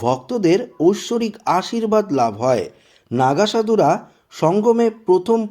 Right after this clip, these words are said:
পবিত্র স্নান করেন, তারপর স্নান করেন সাধারণ পুণ্যার্থীরা।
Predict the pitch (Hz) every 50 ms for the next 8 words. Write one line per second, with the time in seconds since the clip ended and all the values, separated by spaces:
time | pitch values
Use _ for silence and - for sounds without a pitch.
0 | - - 170 175 190 233 - - - 214 202 196 - - 156 143 135 123 117 -
1 | 120 127 156 196 233 285 - - _ _ _ _ _ 170 170 190 202 - 226 226
2 | 226 220 208 - - 143 139 131 143 160 165 165 226 220 196 175 196 220 262 -
3 | - - - 185 196 208 214 226 233 233 226 220 - 160 139 123 120 120 120 101
4 | - - 120 117 135 123